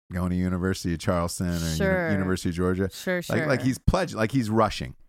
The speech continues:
Speaker 1: Like he's
Speaker 2: Like
Speaker 1: rushing.
Speaker 2: the collar the, on the
Speaker 1: A T O,
Speaker 2: polo shirt
Speaker 1: University
Speaker 2: is
Speaker 1: of Georgia.
Speaker 2: up.
Speaker 1: Yeah.
Speaker 2: Yeah, yeah, yeah.
Speaker 1: Yeah.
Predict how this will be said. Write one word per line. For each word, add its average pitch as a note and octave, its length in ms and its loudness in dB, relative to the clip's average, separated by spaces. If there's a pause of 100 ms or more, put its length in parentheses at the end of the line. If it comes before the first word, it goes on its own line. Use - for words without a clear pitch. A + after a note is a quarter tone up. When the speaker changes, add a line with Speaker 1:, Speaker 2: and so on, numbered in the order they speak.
(160)
Speaker 1:
Like E2+ 120 -4
he's F#2 180 -2
Speaker 2:
Like A2 180 4 (100)
Speaker 1:
rushing. B2 100 0
Speaker 2:
the A#2+ 80 2
collar G3+ 640 0 (120)
the, F#3+ 220 2
on G3+ 120 4
the G3+ 60 2
Speaker 1:
A - 20 4
T D#3 140 6
O, C3+ 40 6
Speaker 2:
polo G#2 260 4
shirt G2+ 80 2
Speaker 1:
University G#2 480 2
Speaker 2:
is F#2 60 2
Speaker 1:
of - 60 -4
Georgia. D#3 120 4 (100)
Speaker 2:
up. D3+ 280 -4
Speaker 1:
Yeah. G2 260 2
Speaker 2:
Yeah, B2 160 -6
yeah, F2 40 -8
yeah. D#2 320 -8
Speaker 1:
Yeah. C#2+ 180 -4